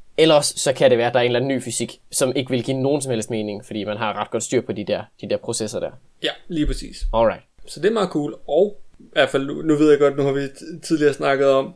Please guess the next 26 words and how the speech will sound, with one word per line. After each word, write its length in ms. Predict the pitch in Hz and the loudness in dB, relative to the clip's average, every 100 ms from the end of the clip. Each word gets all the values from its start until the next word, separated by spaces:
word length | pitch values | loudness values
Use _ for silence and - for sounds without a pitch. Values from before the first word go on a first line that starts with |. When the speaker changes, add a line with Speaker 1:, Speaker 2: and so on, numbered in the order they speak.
| - | -4
Speaker 2:
hvor 140 | 143 131 | 0 2
data 300 | 139 135 143 | 4 2 4
er 40 | |
kommet 320 | 147 139 139 | 4 4 2
ind 80 | - | 2
med, 300 | 151 131 127 127 - - - - - - | 0 0 0 -6 -20 -20 -20 -20 -20 -14
man 80 | 139 | -14
sige, 360 | - 139 139 147 | -10 -10 -6 -6
en 100 | 135 | -4
signifikans 800 | 151 151 131 135 151 147 - - | -4 -4 -4 -2 0 0 -2 2
på, 300 | 135 120 - _ - - 165 | 4 4 -4 _ -20 -14 -10
øh, 120 | 139 - | -8 -4
på, 220 | 135 - | -2 -2
som 160 | - 131 | -4 -4
er 120 | 131 | -2
ret 140 | 175 | 2
god, 260 | 185 160 - - | 6 4 2 -10
og 120 | - | -6
så 100 | 139 | -4
sidenhen 440 | - 151 151 143 139 | -2 -2 2 2 0
er 60 | |
så 120 | 135 | -2
blevet 220 | 123 135 127 | 2 0 2
kastet 380 | 131 - 131 - - - | 0 2 -2 -4 -12 -6
helt 180 | 170 143 | -2 2
væk, 260 | 165 - | 2 0